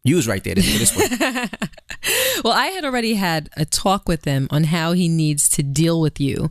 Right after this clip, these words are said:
Speaker 2: from this point forward, because he also thinks that he's a little lawyer. So he talks so much and he explains himself so much that a simple, "You know what? I was wrong. I'm going to try to do better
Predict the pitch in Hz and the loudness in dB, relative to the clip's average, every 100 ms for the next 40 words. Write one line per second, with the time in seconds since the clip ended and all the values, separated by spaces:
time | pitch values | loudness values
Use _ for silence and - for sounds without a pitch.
0 | - - - 180 170 151 - - 165 139 | -6 -12 -4 0 2 2 0 0 -2 -2
1 | - 175 160 147 - 110 - - 185 - | -4 0 2 0 -2 -4 -4 -2 -2 -2
2 | - - 233 226 320 - 233 - 170 - | -8 -2 0 2 2 2 0 0 -2 0
3 | 151 170 156 151 156 156 143 147 175 170 | 0 0 2 2 2 2 2 2 2 0
4 | 139 - 156 - - - - 208 190 180 | -2 -6 -10 -12 -10 0 4 4 4 2
5 | 170 180 - _ - 247 226 - 254 262 | 0 -2 -8 _ -4 -2 0 0 0 0
6 | - - 240 247 208 147 - 165 160 143 | 2 2 4 2 2 0 0 2 2 2
7 | - 208 247 285 262 180 160 156 147 - | 0 0 0 2 2 2 2 2 2 0
8 | 156 151 143 - - - 156 147 143 - | 0 2 0 -2 -4 0 0 2 -2 -6
9 | _ - - - _ - 175 - 226 220 | _ -20 -20 -20 _ 0 2 4 2 0
10 | 208 190 185 165 180 180 175 180 180 - | 0 0 0 -2 0 2 2 0 -2 -6
11 | - 160 151 151 151 156 156 196 240 - | -2 2 2 0 0 2 2 0 -2 -6
12 | - _ 165 165 156 151 - 151 - 175 | -16 _ 0 2 2 0 -2 -6 -2 0
13 | 160 - 147 151 139 135 160 208 | 0 -2 -2 0 0 0 0 -2